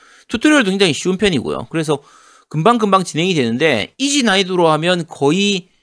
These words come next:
뭐 퀘스트도 다 넘길 거 다 넘기고 필수 퀘스트만 하고 진행을 해도 엔딩을 볼 수 있을 만큼. 그런데 그게 장점, 그러니까 그래서 아까 말씀드린 것처럼 좋은 의미든 나쁜 의미든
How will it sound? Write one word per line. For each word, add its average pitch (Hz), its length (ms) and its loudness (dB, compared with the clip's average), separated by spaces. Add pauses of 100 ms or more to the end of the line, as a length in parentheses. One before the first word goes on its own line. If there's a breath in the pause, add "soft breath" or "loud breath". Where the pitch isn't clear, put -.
(420)
뭐 131 180 0
퀘스트도 220 640 0
다 147 480 0
넘길 208 300 0
거 156 100 0
다 120 160 -6
넘기고 147 440 -2
필수 285 280 0
퀘스트만 202 480 -2
하고 170 180 2
진행을 156 400 -2
해도 165 200 -2
엔딩을 165 340 -2
볼 135 100 -4
수 - 140 -8
있을 113 160 -8
만큼. 101 520 -4 (640 soft breath)
그런데 156 560 2 (500 soft breath)
그게 220 760 2
장점, 240 1000 0
그러니까 - 320 -2
그래서 233 220 2
아까 156 120 0
말씀드린 131 260 -2
것처럼 107 260 -2
좋은 214 340 4
의미든 247 300 2
나쁜 151 280 -2
의미든 160 480 2